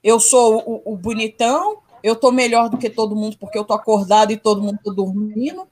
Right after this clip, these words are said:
e eu posso afrontar e eu posso desmerecer a fé do meu irmão." Então, vo-, a pessoa tá sendo, no mínimo, hipócrita, na minha opinião, tá, gente? Na minha opinião. Então, nós estamos aqui pra ser luz. Luz.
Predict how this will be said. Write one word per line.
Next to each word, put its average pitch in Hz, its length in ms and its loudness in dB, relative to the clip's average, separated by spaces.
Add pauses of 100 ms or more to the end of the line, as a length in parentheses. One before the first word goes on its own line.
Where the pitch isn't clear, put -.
(220)
e 240 120 4
eu 247 120 6
posso 277 600 2
afrontar 262 720 0
e 302 40 -6
eu 302 80 -4
posso 254 320 -4
desmerecer 240 600 -2
a 247 80 -2
fé 233 240 -4
do 233 120 -8
meu 240 160 -4
irmão." 196 400 -6 (440)
Então, 262 460 2
vo-, 233 280 -6
a 202 240 2
pessoa 247 360 -4
tá 254 100 -6
sendo, 254 220 -6
no 262 120 -6
mínimo, 233 240 -8
hipócrita, 220 760 -2
na 190 120 -18 (180)
minha 254 180 -6
opinião, 294 600 -8
tá, 196 160 -6
gente? 180 320 -14
Na 185 120 -10
minha 214 300 -14
opinião. 208 460 -10 (500)
Então, 240 400 2
nós 226 460 2
estamos 220 480 -4
aqui 190 240 -10
pra 208 100 -14
ser 226 260 -4
luz. 196 760 -6 (500)
Luz. - 420 -2